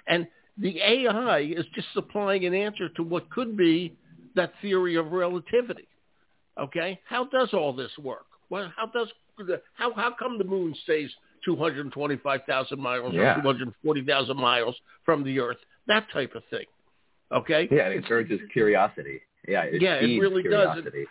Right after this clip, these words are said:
Speaker 1: And, and easier answers, okay? It's, it's, it's such a fascinating thing. And so, David, where do you think it's gonna go? We gotta wind down in a few minutes. Where do you think this is gonna go with K twelve?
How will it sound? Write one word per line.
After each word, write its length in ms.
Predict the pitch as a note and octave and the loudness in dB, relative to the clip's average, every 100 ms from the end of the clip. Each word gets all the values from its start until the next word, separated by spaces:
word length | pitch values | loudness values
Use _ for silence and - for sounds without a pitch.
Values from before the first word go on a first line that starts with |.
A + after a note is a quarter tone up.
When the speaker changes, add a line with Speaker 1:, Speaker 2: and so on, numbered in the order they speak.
| _ _ - | _ _ -6
Speaker 1:
And, 140 | E3 | -6
and 80 | F3 | -6
easier 580 | G#3 G#3 E3 G#3 F3+ F#3+ | -10 -10 -10 -6 -4 -2
answers, 460 | G#3+ A3+ - G#2+ - _ _ _ _ | -4 -6 -12 -16 -20 _ _ _ _
okay? 340 | D3+ C#3+ F3+ F3+ | -4 -2 0 0
It's, 100 | F3 | 0
it's, 220 | G3+ F#3+ - - _ - - | -8 -10 -10 -16 _ -20 -2
it's 140 | - - - | -2 -2 -8
such 180 | - - - G#3+ | -4 -4 -4 -4
a 100 | D#3 - | -4 -4
fascinating 800 | F#3+ F#3 F3+ G3 F#3+ F3+ E3+ E3+ - | -2 -2 -2 -2 2 2 0 -6 -4
thing. 200 | F#3 E3+ - - _ | -2 -2 -6 -20 _
And 260 | E3+ F3 E3 - _ _ _ - | 0 0 -2 -14 _ _ _ -2
so, 100 | E3+ | 0
David, 400 | E3 A3+ G3+ F3 | 2 0 0 -4
where 100 | A3 | -6
do 60 | |
you 80 | G#3+ | -4
think 180 | G#3 F#3+ | -6 -6
it's 100 | - | -6
gonna 220 | G3+ F3+ | -6 -6
go? 220 | D#3+ C#3+ | -6 -6
We 100 | B2 D#3 | -6 -6
gotta 180 | E3 | -6
wind 280 | E3 E3+ E3+ | -4 -6 -4
down 200 | F3 F3 | -6 -6
in 80 | E3+ | -8
a 40 | D#3 | -8
few 120 | F#3 | -4
minutes. 260 | F3+ F3+ - | -2 -2 -2
Where 160 | F3 G3 | 0 0
do 140 | F#3+ | 0
you 140 | F3+ G#3 - | -6 -8 0
think 200 | F3+ C#3+ | -2 0
this 140 | D3+ C#3+ | -8 -8
is 120 | C#3+ | -8
gonna 220 | E3 D3+ | -2 -2
go 180 | C#3+ D3 | 0 0
with 140 | C#3 - | 0 -4
K 180 | D3 C#3 | -4 -4
twelve? 320 | - C3+ - | -2 -6 -6